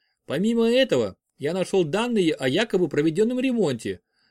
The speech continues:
подписанные самим главой имущественного комитета станции,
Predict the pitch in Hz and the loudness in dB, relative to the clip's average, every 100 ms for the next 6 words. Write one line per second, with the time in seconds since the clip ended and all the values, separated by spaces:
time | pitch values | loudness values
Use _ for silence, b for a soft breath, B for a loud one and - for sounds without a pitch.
0 | _ 131 120 226 254 208 156 - 139 175 | _ -8 -2 0 0 0 0 -2 -2 0
1 | 233 175 180 202 208 175 185 185 185 - | 0 2 2 2 0 -2 -2 -4 -6 -4
2 | 175 160 165 165 220 233 220 196 165 127 | -2 -2 -4 -2 0 0 0 -4 -4 -6
3 | 117 98 | -8 -8